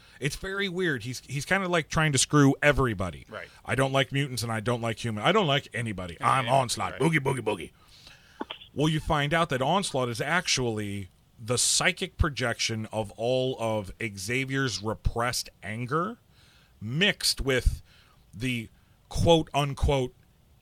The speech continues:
Speaker 1: evil in
Speaker 2: Magneto.
Speaker 1: Magneto's soul that kind of jumped ship <laughs> into Xavier when he whammied him during Fatal Attraction, and it created this being, Onslaught.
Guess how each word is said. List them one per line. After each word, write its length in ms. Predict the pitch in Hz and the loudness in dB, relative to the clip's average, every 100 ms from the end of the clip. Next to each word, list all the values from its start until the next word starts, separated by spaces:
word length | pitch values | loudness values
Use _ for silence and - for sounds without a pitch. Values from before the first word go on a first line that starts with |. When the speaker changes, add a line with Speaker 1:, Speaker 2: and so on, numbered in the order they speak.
| - | -8
Speaker 1:
evil 800 | 160 175 175 127 120 95 76 - - - _ _ - | -2 2 2 2 2 0 -8 -14 -18 -20 _ _ -4
in 480 | 139 123 117 113 95 - 90 87 | -2 -2 -2 -6 -8 -16 -18 -6
Speaker 2:
Magneto. 0 | |
Speaker 1:
Magneto's 760 | 120 123 113 123 131 123 117 - | 0 0 0 -2 0 2 2 2
soul 600 | - - 143 120 101 90 | 2 4 2 2 0 -4
that 180 | 110 - | -6 -4
kind 260 | 139 131 | -2 0
of 220 | 117 98 - _ _ _ _ - | -2 -6 -12 _ _ _ _ -16
jumped 480 | 107 - 143 143 - | -6 -2 0 -2 -2
ship 520 | - - 156 131 - - | 0 2 4 2 0 -2
<laughs> 20 | |
into 760 | 139 151 160 - 156 127 117 - - _ - | -2 -2 0 0 2 0 -4 -6 -16 _ -6
Xavier 580 | 131 101 135 131 117 117 | -4 -2 0 0 -2 -2
when 160 | 117 | -4
he 100 | 117 | -6
whammied 500 | 110 113 131 120 110 | -4 -2 -2 -2 -4
him 280 | 98 98 90 - _ _ - | -8 -8 -10 -14 _ _ -12
during 500 | 110 127 107 104 110 104 | -2 0 0 -2 -6 -8
Fatal 260 | - 98 95 | -6 -6 -6
Attraction, 560 | 101 135 127 120 101 98 | -4 -2 -2 -4 -6 -4
and 120 | 127 | -4
it 80 | 120 | -6
created 440 | - 143 120 113 | -6 -4 -4 -4
this 240 | 107 101 - | -6 -6 -6
being, 580 | 101 151 127 98 76 73 - _ | -2 0 0 -4 -10 -18 -20 _
Onslaught. 920 | 135 120 101 - - 95 - - - | 0 2 0 0 -2 -4 -10 -14 -16